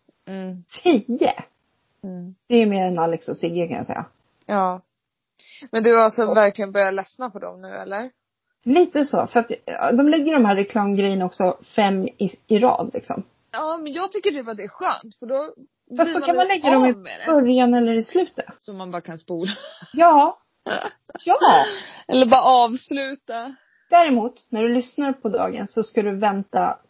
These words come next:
Speaker 2: till sista, sista sekunden har gått innan du stänger av. Även om det är musik först. Det kommer hända saker sen.
Speaker 1: Jaha, okej.
Speaker 2: Ja, det
Speaker 1: Mm.
Speaker 2: kan jag säga.
Speaker 1: Mm.
Speaker 2: Ja, nej men annars då, eh,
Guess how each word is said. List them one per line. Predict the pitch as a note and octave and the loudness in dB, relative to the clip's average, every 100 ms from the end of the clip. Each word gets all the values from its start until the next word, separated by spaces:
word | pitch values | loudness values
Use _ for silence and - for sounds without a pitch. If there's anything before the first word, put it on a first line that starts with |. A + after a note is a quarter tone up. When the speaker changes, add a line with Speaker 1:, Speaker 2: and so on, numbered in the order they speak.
| _ | _
Speaker 2:
till | A3+ F#3+ F3 | -2 -2 -4
sista, | - F#3 - - E3 | -8 -10 -10 -8 -8
sista | - E3 - E3 | -6 -12 -10 -12
sekunden | - - F3 D#3 D#3 | -10 -8 -6 -6 -8
har | D#3+ | -6
gått | E3+ - - _ - | -6 -8 -20 _ -6
innan | F3 D#3+ | -4 -4
du | - | -6
stänger | - - - | -8 -4 -4
av. | - _ _ _ | -4 _ _ _
Även | - G3+ G3 | 0 2 2
om | F3+ | 0
det | E3+ | 0
är | |
musik | F3 - F3 - | 0 -2 -4 -6
först. | - - - _ - | -16 -18 -20 _ -12
Det | |
kommer | G3 F3+ | -6 -4
hända | E3+ D#3+ D#3+ | -2 -2 -4
saker | - - - | -4 -4 -8
sen. | - _ _ _ _ _ | -12 _ _ _ _ _
Speaker 1:
Jaha, | B3+ A3+ E3+ - _ | -14 -12 -14 -20 _
okej. | - F3+ | -4 -2
Speaker 2:
Ja, | F3 - _ _ _ - | -2 -8 _ _ _ -8
det | |
Speaker 1:
Mm. | G#3 D4 | -6 -6
Speaker 2:
kan | - | -8
jag | - | -14
säga. | - _ _ - - - A3+ | -20 _ _ -16 -14 -10 -8
Speaker 1:
Mm. | D4 - | -8 0
Speaker 2:
Ja, | C4+ - F3+ G#3 | 2 2 0 4
nej | A3+ | 4
men | A#3 A#3+ | 4 2
annars | - A3 A3+ C4+ - | 2 0 0 -2 -2
då, | B3 A#3+ A#3+ | 2 2 2
eh, | A#3+ A3+ A3 | 0 0 0